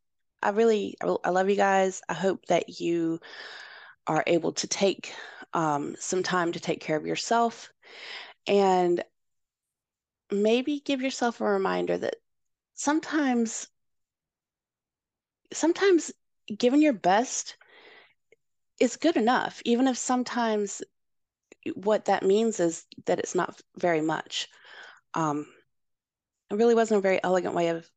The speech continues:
of saying what, what I mean, but what I mean is, like, if you're giving your best, even if it's not very much, it is good enough.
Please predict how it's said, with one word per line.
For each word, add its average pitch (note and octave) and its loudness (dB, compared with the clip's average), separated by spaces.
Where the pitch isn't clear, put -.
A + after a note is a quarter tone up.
of F#3 -6
saying F#3+ 2
what, D#3+ 0
what F3+ -2
I E3+ -4
mean, F3 0
but D#3+ -2
what G#3+ 4
I G#3+ 4
mean G#3 6
is, F3+ 4
like, F3+ 2
if G#3+ -2
you're C4+ 2
giving A#3 2
your G#3+ 2
best, F#3+ -2
even G#3+ 2
if G3+ 0
it's - -4
not F#3+ 0
very F#3 0
much, F3+ -2
it G3 0
is F3+ 2
good C3+ -6
enough. - -16